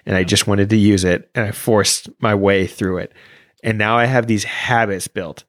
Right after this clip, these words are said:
Speaker 1: that
Speaker 2: Yeah.
Speaker 1: are trash, horrific things to do.
Speaker 2: Ninety percent of those habits, like, there's one button to do it and you're taking, like, five minutes. I'm, I'm sure,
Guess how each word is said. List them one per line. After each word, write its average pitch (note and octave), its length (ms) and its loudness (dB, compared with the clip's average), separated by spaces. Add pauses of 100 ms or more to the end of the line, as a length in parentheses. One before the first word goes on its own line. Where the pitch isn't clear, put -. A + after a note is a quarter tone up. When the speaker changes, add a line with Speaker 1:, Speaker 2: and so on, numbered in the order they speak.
Speaker 1:
that A2 140 -6
Speaker 2:
Yeah. G#2 80 -4
Speaker 1:
are F#2 120 -10 (320)
trash, - 840 -4 (120)
horrific B2 1000 2 (100)
things A2 320 -6
to A2 80 -10
do. - 260 -14
Speaker 2:
Ninety C3 420 0
percent C#3 360 -4
of C3 60 -4
those A#2+ 180 -2
habits, A2 720 -2 (380)
like, A2 320 -2
there's A2+ 260 2
one B2 300 2
button A2 340 -4
to A2 80 -6
do G2+ 200 0
it G2 260 -12 (400)
and G#2+ 440 0
you're G#2+ 120 0
taking, A2 340 -2
like, G#2 160 -2
five G2+ 320 -2
minutes. G2+ 520 -8 (300)
I'm, A#2+ 200 -4
I'm A#2+ 140 -2
sure, B2+ 640 2